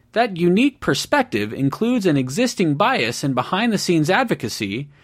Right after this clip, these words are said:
that violates any semblance of independence or impartiality in the review Kendall has been charged with leading. The governor also said, quote, "I don't want to presuppose the outcome of this review," unquote, "but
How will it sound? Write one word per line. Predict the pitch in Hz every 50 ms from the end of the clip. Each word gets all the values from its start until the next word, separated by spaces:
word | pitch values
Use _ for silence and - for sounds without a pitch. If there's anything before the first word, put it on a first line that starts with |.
| _ _ _
that | 180 175
violates | 156 147 190 214 254 254 247 220 190 190 - -
any | - 233 262 302 311 269
semblance | - - 262 277 254 190 131 120 120 117 -
of | 135 -
independence | - 190 110 104 - - 233 262 240 165 131 127 131 - 110
or | 151 160 156
impartiality | 170 196 208 196 - - 185 180 143 - 180 185 208 254 233 175 143 143 143
in | 151 156
the | 160
review | 160 170 175 262 269 254 165 123 127 147 147 - - _ _
Kendall | - - 254 277 240 208 185 170
has | 170 175 185
been | - 233
charged | - - - 107 107 113 120 120 -
with | 175 190 -
leading. | 247 285 277 233 127 85 - 135 139 - _ _ _ _ _ _ _ _ _ _ _ _ _ _ _ _
The | - 160
governor | 185 226 214 196 175 190 226
also | 262 262 - - 127
said, | 117 - - 117 101 98 98
quote, | - 143 175 208 196 - _ _ _ _ _ _ _ _ _ -
"I | 151 156
don't | 233 247 294 269
want | 254 254 247 196
to | 175
presuppose | - - 247 247 240 - - - - 240 277 254 196 165 139
the | 139 180
outcome | 254 311 294 - - 135
of | 123 110
this | 104 101 98 -
review," | - 104 104 98 95 92 90 98 - -
unquote, | - 107 104 - 127 135 175 190 190 - _ _ - _ _ _ _ -
"but | 214 233 180 139 170 -